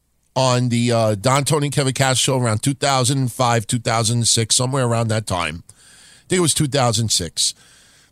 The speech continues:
But I go back to ninety-seven. And the one thing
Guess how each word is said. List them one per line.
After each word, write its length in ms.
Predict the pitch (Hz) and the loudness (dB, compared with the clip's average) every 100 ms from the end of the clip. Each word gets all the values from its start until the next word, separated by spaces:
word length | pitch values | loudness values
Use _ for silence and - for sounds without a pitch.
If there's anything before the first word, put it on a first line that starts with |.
| - | 0
But 220 | 143 135 143 | 2 2 0
I 100 | 190 | 0
go 120 | 202 | 2
back 240 | 156 143 | 2 0
to 100 | - | 0
ninety-seven. 680 | 113 113 98 95 - 82 60 - _ _ _ _ _ _ _ | 0 0 -2 -2 0 -2 -6 -16 _ _ _ _ _ _ _
And 100 | 139 135 | 0 2
the 40 | |
one 360 | 131 123 202 220 | 0 2 0 0
thing 480 | - 180 165 92 | -2 0 -2 -4